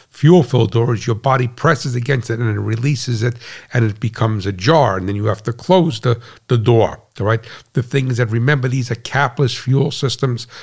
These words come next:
So if you leave that door ajar, eventually, if it goes through an evap test, it's gonna fail and put the check engine light on, but you just have to make sure.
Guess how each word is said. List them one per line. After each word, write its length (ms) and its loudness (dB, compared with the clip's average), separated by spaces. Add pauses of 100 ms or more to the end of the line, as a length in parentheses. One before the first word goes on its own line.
(120)
So 160 0
if 140 0
you 80 2
leave 340 -2
that 220 2
door 260 4
ajar, 480 2
eventually, 640 -2
if 140 -4
it 60 -8
goes 200 0
through 200 -2
an 80 -4
evap 720 0
test, 360 -2 (320)
it's 180 0
gonna 180 0
fail 440 0
and 160 -4
put 160 -4
the 80 -8
check 320 -2
engine 260 0
light 160 2
on, 220 2
but 180 -4
you 80 -6
just 160 -2
have 140 -6
to 80 -6
make 220 -2
sure. 260 -4